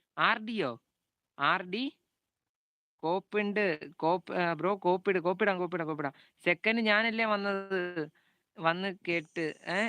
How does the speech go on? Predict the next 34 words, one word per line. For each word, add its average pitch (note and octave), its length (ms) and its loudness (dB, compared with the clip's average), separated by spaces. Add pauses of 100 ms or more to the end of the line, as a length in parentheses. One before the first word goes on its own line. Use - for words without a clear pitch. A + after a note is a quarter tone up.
(300)
ഞാനല്ലേ F#3+ 360 2
വന്ന് E3+ 360 0 (300)
കേട്ടോന്നോ? D3 420 -2 (360)
ബ്രോ, F3 100 2 (100)
കോപ്പിട്ട് F#3+ 380 0
എന്നെ G3 200 2
ഇൻവൈറ്റ് F#3 220 2
ചെയ്യ്, D3+ 180 0
ചെയ്യാം D3+ 220 2
മുത്തേ, B2 180 -4
ചെയ്യാം, B2 240 -6
ചെയ്യാം, B2 240 -4
ചെയ്യാം. B2+ 220 -2 (1300)
ആ, D#3+ 80 6 (580)
അപ്പൊ E3 180 0
ഗയ്സ്, G3+ 300 2
പിന്നെയും G3 300 2
വന്നിട്ടുണ്ട്. F#3 380 0 (120)
അങ്ങനെ D3+ 200 -2
നമ്മൾ D3+ 180 0 (120)
പിന്നെയും F#3 340 0
മാച്ചാണ് D#3+ 360 0
വന്നിരിക്കുന്നത്, C#3+ 440 -4
റയൽ C#3 180 0
മാഡ്രിഡ് D#3+ 200 2
വേഴ്സസ് E3 240 -2
ബാഴ്സലോണ. D3 320 0
അത് C#3 220 0
മറ്റേ D#3 240 -4
നെറ്റ് D3+ 300 -4
പോയിട്ടുണ്ട്, D#3 360 0
മച്ചുമായിട്ട് D#3+ 500 0
നമ്മൾ D#3 200 0
WhatsApp-ൽ D3 440 0